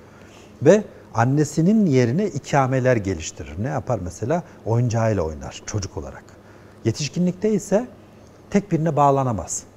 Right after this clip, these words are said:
Yetişkinlikte kaçınan bağlanma ne yapar? Sembolik olarak orada biri varsa tamamen ona bağlanmak onun için bir risktir. "Çünkü annem giderse ben ne yapacağım?" der. Ve oradan kendisini,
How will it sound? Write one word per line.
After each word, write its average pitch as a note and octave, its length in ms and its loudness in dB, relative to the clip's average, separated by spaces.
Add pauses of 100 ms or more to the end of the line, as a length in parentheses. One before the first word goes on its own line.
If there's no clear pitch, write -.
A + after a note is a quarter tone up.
(360)
Yetişkinlikte C#3 560 -4
kaçınan C#3+ 480 -4
bağlanma F#2 440 2
ne C3 80 -2
yapar? E3+ 400 -2 (300)
Sembolik D#3 500 2
olarak C#3 300 2
orada B2+ 240 2
biri B2+ 180 2
varsa E3+ 440 2 (500)
tamamen D#3+ 400 2
ona C3 280 0
bağlanmak A#2+ 600 2 (160)
onun C3+ 140 0
için C3+ 260 -6
bir C#3 60 0
risktir. D3+ 420 -6
"Çünkü C#3+ 220 -4
annem C3+ 300 -2
giderse B2+ 360 0
ben A#2+ 180 0
ne C3 40 2
yapacağım?" F2+ 460 -2 (140)
der. E3 260 0 (340)
Ve C3 80 4
oradan D#3 360 2
kendisini, A#2 640 -6